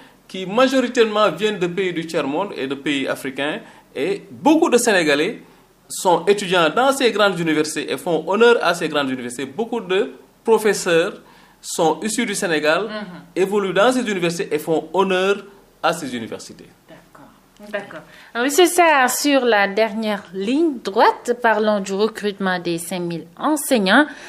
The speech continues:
Speaker 2: Fin août pour publier la liste. Aujourd'hui, nous sommes, euh, à une semaine
Speaker 1: Mhm.
Speaker 2: du mois de septembre.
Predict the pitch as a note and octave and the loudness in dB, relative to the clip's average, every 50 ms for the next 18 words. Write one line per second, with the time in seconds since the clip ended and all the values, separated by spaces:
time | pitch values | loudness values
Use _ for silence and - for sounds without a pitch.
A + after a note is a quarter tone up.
0 | - - - - - - D4+ D#4 D#4 B3+ - - - C#4+ D4 C#4+ D4 - - B3 | -20 -20 -20 -18 -4 0 2 2 2 2 0 -2 0 0 0 0 -2 -2 0 0
1 | A#3 A#3 A#3 - - A#3+ A#3 A#3 - A#3+ A3+ G3 F#3+ G3+ G3+ F#3+ F#3 F#3 F3 E3 | 0 0 -4 -6 -6 -6 -6 -4 -2 -2 -2 -2 0 2 4 4 4 4 4 2
2 | F3 A#3 D#4+ E4+ F4 - - - E3+ - - - - G3 G3+ F#3+ F3+ G3 F#3 F3+ | 4 4 2 2 2 -2 -4 -4 -4 -4 -4 -4 -2 -2 -2 0 -2 -2 -2 -2
3 | E3+ E3 G3+ A3 A3 F#3+ F3 E3+ E3+ F3 - G#3+ G#3 F#3+ E3+ E3 E3 - - - | -6 -6 -6 -4 -4 -4 -6 -8 -8 -2 2 2 2 2 2 -2 -6 -8 -16 -20
4 | - - - - - _ _ - - - - G#2+ A2 A#2+ A#2+ A#2 A#2+ A#2 A2 A2+ | -20 -20 -20 -20 -20 _ _ -20 -18 -16 -14 -14 -12 -12 -12 -12 -12 -12 -12 -12
5 | G#2+ G#2 G#2+ G#2+ A2 G#2+ G2+ G#2+ G#2+ A2 A2+ A2+ A#2 A2+ A2+ B2 C3+ C#3+ F3 F3 | -12 -12 -12 -14 -14 -14 -16 -16 -16 -16 -16 -16 -14 -12 -10 -8 -2 0 0 0
6 | F3+ G#3+ - - D#4+ D#4+ D4+ C4 G#3 E3+ E3 D#3+ D3 - _ G#2+ - - F3 F3 | 0 -2 -2 0 2 2 4 2 2 0 -4 -8 -12 -16 _ -20 -18 -16 -16 -16
7 | E3 E3+ F#3+ F#3+ F#3 F3+ F3+ F3+ F3 E3+ E3+ E3 E3 E3 D#3+ F3 G3 G#3+ A3 G3+ | -14 -10 -8 -8 -8 -8 -8 -8 -8 -6 -6 -8 -8 -8 -8 -4 -2 -2 -2 -2
8 | - - - F#3 F3 D#3+ - - D4+ D4+ - - - C4 C4 D4 E4 D#4 A3+ F#3+ | -4 -4 -6 -6 -6 -6 -2 2 2 2 2 2 2 4 6 6 6 6 4 2